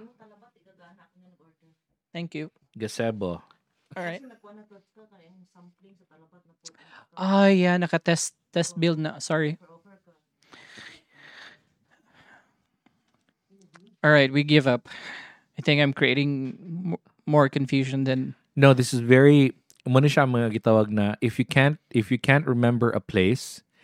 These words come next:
Speaker 2: then they're probably really, really not, um, it's either they're not memorable or we cannot find them in Google or we cannot order. I-, imagine the other people nga dili ko order because you cannot find them.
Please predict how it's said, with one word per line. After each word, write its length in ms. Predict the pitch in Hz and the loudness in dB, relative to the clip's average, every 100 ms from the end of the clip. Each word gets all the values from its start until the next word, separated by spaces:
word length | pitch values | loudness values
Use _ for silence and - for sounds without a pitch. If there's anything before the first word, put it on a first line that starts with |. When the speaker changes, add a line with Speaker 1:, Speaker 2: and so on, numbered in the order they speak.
| _ | _
Speaker 2:
then 160 | 120 120 | 0 4
they're 160 | 117 101 | 4 4
probably 560 | 117 117 120 123 123 | 4 4 2 4 6
really, 400 | 113 110 113 120 | 6 4 4 4
really 260 | 113 113 113 | 4 2 2
not, 280 | 107 98 - _ _ _ _ _ _ _ _ | 2 2 0 _ _ _ _ _ _ _ _
um, 460 | 101 95 92 90 92 - | -2 0 -2 -4 -8 -8
it's 120 | 117 | -2
either 260 | 123 127 139 | 2 4 6
they're 160 | 127 | 4
not 140 | 117 110 | 2 2
memorable 600 | 104 107 107 110 135 156 | 2 2 2 2 0 0
or 100 | 107 | 0
we 80 | 110 | 0
cannot 280 | - 113 - | 0 -2 -2
find 280 | 110 110 107 | 0 0 2
them 180 | 104 | 0
in 180 | 107 101 | 0 -4
Google 440 | 104 104 101 95 92 - | -2 -4 -2 -4 -6 -4
or 60 | |
we 80 | 110 | -2
cannot 240 | 117 117 104 | 0 -2 -2
order. 440 | 110 110 107 104 - | 0 2 2 0 -4
I-, 160 | 113 131 | -6 -2
imagine 400 | 117 123 143 110 | -2 -2 -2 -2
the 80 | |
other 200 | 104 113 | -2 -4
people 320 | 110 113 113 107 | -4 -6 -4 -6
nga 80 | |
dili 240 | 95 101 107 | -4 -4 -4
ko 100 | 101 | -6
order 380 | 98 101 104 101 | -4 -2 0 0
because 380 | 95 95 - - _ _ - _ | -2 -8 -12 -18 _ _ -20 _
you 80 | 104 | -6
cannot 320 | 110 120 110 | -2 -2 -4
find 360 | - 104 101 98 | -2 -2 0 -2
them. 320 | 98 98 | -4 -4